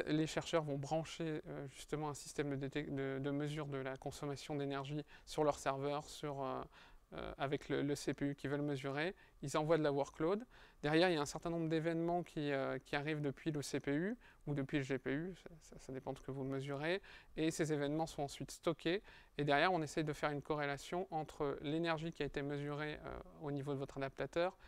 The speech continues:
et, euh, les événements qui sont passés. On fait du ranking, les chercheurs ont fait du ranking, pardon, sur, euh, sur les événements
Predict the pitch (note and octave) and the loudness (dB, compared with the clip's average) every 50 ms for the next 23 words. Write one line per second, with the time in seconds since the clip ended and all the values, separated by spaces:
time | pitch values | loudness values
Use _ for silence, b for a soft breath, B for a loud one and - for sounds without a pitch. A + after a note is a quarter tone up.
0 | B B B B - D#3 E3 F3 D3+ C#3+ C#3 D3 C3+ D3+ D3+ D3 D3+ D3 D3 D3+ | B B B B 2 2 4 4 4 4 4 2 2 2 2 0 0 0 0 -2
1 | D3 - - - - C3 B2 C3+ B2+ - - E3+ F#3 G3+ B B B B C#3 - | -4 -6 -8 -10 -10 -6 -4 -4 -4 -2 -2 -4 -4 -4 B B B B -8 -2
2 | - - D3 D3+ D3+ - D#3 D3+ D#3 - - - E3+ E3 D#3+ D3+ - E3 - F3 | 0 2 2 2 2 2 2 0 -2 -2 -4 -2 -2 0 -2 -2 -6 -10 -12 -6
3 | C#3+ C#3+ C#3 - - C#3 - - D3+ C#3+ C3+ - - D#3+ D3+ D3 C3+ D3 D3 C#3+ | -4 -4 -2 -2 -2 -4 -2 -4 -4 -6 -4 -2 -2 0 0 0 -2 -2 -2 -4
4 | - - - D#3 D3 C#3 C3 A#2+ - A#2+ A2+ C3+ - - - B B B B B | -4 -6 -6 -6 -4 -6 -6 -8 -10 -12 -12 -14 -16 -18 -20 B B B B B
5 | B B - - - D#3+ D3+ - D3 C#3 C#3 C3+ C3 C3+ C3+ C3+ - - - D3 | B B -8 -4 0 0 2 2 2 2 4 2 2 0 0 -4 -2 0 2 2
6 | C#3+ C#3 C3+ D3 C3+ C#3 C3+ C#3 C#3+ D#3 E3+ G3 | 2 2 2 0 0 0 0 0 2 2 0 0